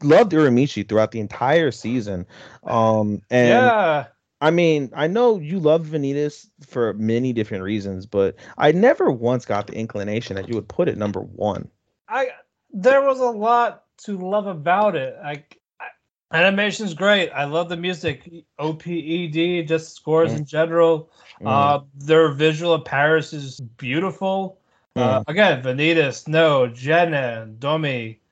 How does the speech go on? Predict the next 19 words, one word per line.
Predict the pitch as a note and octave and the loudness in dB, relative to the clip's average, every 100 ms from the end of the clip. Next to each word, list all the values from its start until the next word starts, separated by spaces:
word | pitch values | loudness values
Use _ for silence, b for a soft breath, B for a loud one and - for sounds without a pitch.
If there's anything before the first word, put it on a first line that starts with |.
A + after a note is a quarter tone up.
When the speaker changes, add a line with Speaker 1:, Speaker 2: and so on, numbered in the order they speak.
| _ - | _ -2
Speaker 2:
that | C#3+ D3+ | 2 4
whole | F3 E3+ | 4 4
four, | E3+ E3+ E3 D#3+ D3 - | 2 2 4 2 -2 -8
the | D3 | -2
whole | G#3+ A#3 | 2 2
<laughs> | - | 4
four-way | A#3 G#3 G#3 | 4 6 2
couple | - D#3+ E3+ D3 | 0 -4 -2 -8
thing. | D3 C3 C3+ | -8 -10 -10
I, | D#3 D#3 | -10 -8
I | |
like | D3+ E3 D#3+ | -4 -4 -4
the | D3+ | -6
characters. | D#3+ D#3 C#3 B2+ | 0 0 0 -8
There's | C3 | -10
a | C3+ | -6
lot | D3 D#3 | -2 -2
of | C#3+ | -2
fun. | - D#3 D3+ B2+ | -2 0 0 -4